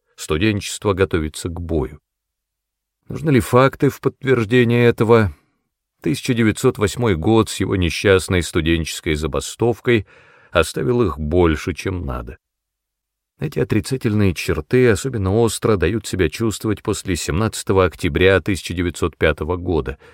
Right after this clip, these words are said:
знаменующего коренной перелом в русской жизни. До этого времени русское общество и русский народ — могли и должны были всё прощать своему студенчеству за ту огромную положительную роль,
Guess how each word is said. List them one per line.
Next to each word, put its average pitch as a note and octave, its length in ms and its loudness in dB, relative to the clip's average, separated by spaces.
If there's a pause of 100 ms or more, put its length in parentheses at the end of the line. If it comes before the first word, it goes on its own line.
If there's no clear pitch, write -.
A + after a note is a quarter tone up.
(400)
знаменующего G#2 920 0
коренной F2 440 -2
перелом F#2 760 2
в D2 120 -6
русской F2 380 -4
жизни. C2 460 -12 (1120)
До G#2+ 160 -2
этого A#2+ 260 0
времени B2+ 720 2 (340)
русское A#2+ 420 0
общество G#2+ 640 0
и D2+ 200 -2
русский G2 400 -4
народ — G2 480 0 (460)
могли G#2 400 -2
и - 20 0
должны A2+ 640 4
были A#2 240 4
всё D2+ 240 -4
прощать A#2 600 4
своему G2 360 0
студенчеству A2 840 -4
за F#2 140 2
ту C3+ 320 0 (340)
огромную B2 800 2
положительную G2 840 2
роль, A#2 460 4